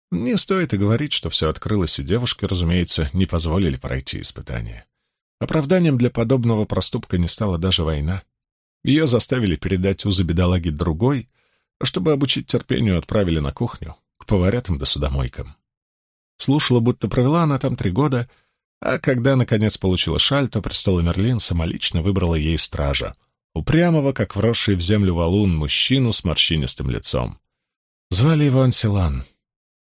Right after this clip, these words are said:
Встречала я обоих несколько лет спустя и, честно сказать, не знала, кто из них кем командует. И, по-моему, Барашелли этого тоже не знала. «Да, мало приятного», —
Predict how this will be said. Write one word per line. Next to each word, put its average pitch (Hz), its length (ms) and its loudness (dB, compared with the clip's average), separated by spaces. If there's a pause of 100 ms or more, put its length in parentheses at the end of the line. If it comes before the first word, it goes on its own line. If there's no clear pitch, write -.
Встречала - 540 -2
я 71 180 0
обоих 107 340 -2
несколько 95 440 0
лет 82 160 -2
спустя - 420 -2
и, 85 80 0
честно 143 340 2
сказать, 113 400 2
не 104 100 2
знала, 113 360 2
кто 107 220 0
из 95 140 2
них 101 200 0
кем 90 220 0
командует. 101 720 -4 (500)
И, 87 60 -4
по-моему, 151 520 2
Барашелли 117 720 2
этого 82 320 -2
тоже 104 320 -2
не 65 100 -4
знала. 60 480 -4 (640)
«Да, 90 420 0
мало 76 260 -2
приятного», — 65 640 -8